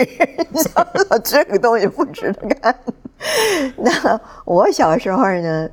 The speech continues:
因为暑假嘛，那就在两个书房之间窜来窜去，所以搞到最后是我是两家都看。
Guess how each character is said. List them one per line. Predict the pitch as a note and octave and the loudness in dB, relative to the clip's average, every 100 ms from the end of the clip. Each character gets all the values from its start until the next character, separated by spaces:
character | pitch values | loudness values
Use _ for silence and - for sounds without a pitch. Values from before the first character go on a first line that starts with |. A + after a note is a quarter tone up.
| - | -8
因 | - F#3+ | -4 -2
为 | F#3+ | -2
暑 | E3 - | -2 -6
假 | C3 - F3 | -2 0 0
嘛， | D3+ D3 D#3 - - - - - - - | -2 -4 -6 -12 -20 -20 -20 -20 -20 -10
那 | E3 D#3 C#3+ - - - | -4 -2 -4 -8 -16 -8
就 | E3 | -4
在 | - E3 D3+ | 0 2 4
两 | D3 C3 E3+ | 2 0 0
个 | |
书 | G#3+ - A3+ | 2 2 2
房 | F3 D3 | 0 -2
之 | D3+ D3+ | -2 0
间 | D#3+ D#3+ | 0 0
窜 | - E3+ | 0 -2
来 | C#3+ C3+ | -2 -4
窜 | C#3+ C3+ | -4 -6
去， | - - | -6 -6
所 | - - E3 | -4 0 2
以 | D#3 | 2
搞 | - C3+ | 0 -2
到 | C3+ | -2
最 | E3 F#3 | 0 0
后 | E3+ E3 | 2 0
是 | C#3+ - C#3 | -2 -4 -4
我 | C2+ | -4
是 | - - | -6 -4
两 | C#3 G#2 - - | -2 -2 -4 -2
家 | F#3 G3 | 2 2
都 | G3 F#3 - | 2 0 0
看。 | - G3+ | -2 -4